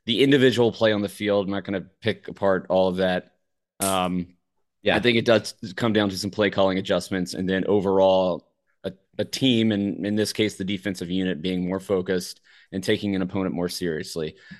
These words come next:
Speaker 1: I expect a completely different showing against Louisiana Tech, and I'm not really concerned about the Wake Forest game because,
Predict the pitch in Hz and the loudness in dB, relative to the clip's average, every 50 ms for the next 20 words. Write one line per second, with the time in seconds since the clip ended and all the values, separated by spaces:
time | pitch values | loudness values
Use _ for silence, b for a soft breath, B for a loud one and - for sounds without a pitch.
0 | B - 87 95 98 92 - - 127 113 110 - 117 - 117 107 104 120 135 127 | B -2 -2 0 0 -2 0 2 4 4 4 2 0 -2 -2 -2 0 0 2 2
1 | 113 123 113 110 110 113 104 92 - - 104 98 98 95 95 95 92 87 92 90 | 4 2 2 2 0 -2 -4 -4 -4 -2 -2 -2 -2 -2 -2 -2 -2 -2 -2 -4
2 | 95 87 - - - _ b b b b b _ 101 101 101 98 92 87 95 95 | -4 -6 -8 -12 -14 _ b b b b b _ -6 -4 -2 -2 -2 0 0 0
3 | 95 92 90 - - 101 90 90 90 - - 92 95 95 95 95 98 101 107 107 | 0 -2 -2 0 2 2 2 2 0 -2 -2 -2 -2 -2 -2 0 0 2 2 2
4 | 104 95 - 104 104 101 98 - 98 92 - - 98 95 92 90 87 90 87 - | 2 2 2 2 2 2 2 0 -2 -4 -2 -2 -2 0 0 0 0 0 0 0
5 | 87 92 92 87 - - 101 98 92 92 92 - - 104 92 90 90 90 85 87 | -2 -4 -4 -4 -2 0 0 2 2 0 -2 -4 -6 -6 -4 -4 -4 -4 -4 -6
6 | 87 - 95 95 92 90 87 - - | -4 -2 0 0 0 0 -2 -6 -10